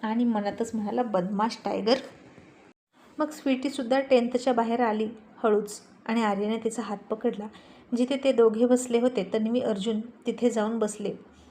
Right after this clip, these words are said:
आणि आता समुद्रावरून येणाऱ्या थंड वाऱ्याचा वेग वाढला होता. तिचे केस हवेवर उडत होते. मग आर्यनने तिच्या केसांचा क्लिप काढला आणि तिच्या केसांमध्ये हात घालून हवा भरून घेतली आणि तिचे केस त्यानं एका बाजूला केले. सरळ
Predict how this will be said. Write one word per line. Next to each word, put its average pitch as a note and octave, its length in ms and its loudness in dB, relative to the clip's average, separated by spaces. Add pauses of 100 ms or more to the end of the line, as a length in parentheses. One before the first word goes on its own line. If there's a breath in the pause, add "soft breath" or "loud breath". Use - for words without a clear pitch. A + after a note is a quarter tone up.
(140)
आणि A#3 200 0
आता A3+ 160 0
समुद्रावरून A3+ 760 2
येणाऱ्या G#3+ 420 0
थंड A3 240 0
वाऱ्याचा G#3 460 0
वेग A3 240 0
वाढला G#3+ 320 -2
होता. B3 300 -2 (500 loud breath)
तिचे C4+ 200 2
केस C4 380 2
हवेवर A#3+ 320 6
उडत A3 180 4 (100)
होते. A#3 300 -2 (420)
मग A3+ 140 -4
आर्यनने A3 460 -2
तिच्या A3+ 240 -4
केसांचा A3 460 -6
क्लिप A#3 360 -4
काढला A3 360 0 (380 loud breath)
आणि B3 160 4
तिच्या A#3 220 -2
केसांमध्ये A3+ 600 -2
हात G#3 180 0
घालून A3 380 -2
हवा G#3+ 280 0
भरून A3 260 -4
घेतली A3+ 320 -2 (540)
आणि A3 180 -4
तिचे A3 220 -4
केस A3+ 420 0
त्यानं G#3+ 200 -2
एका G#3+ 260 -6
बाजूला G#3 460 -2
केले. G#3 320 -2 (840 loud breath)
सरळ C4 160 6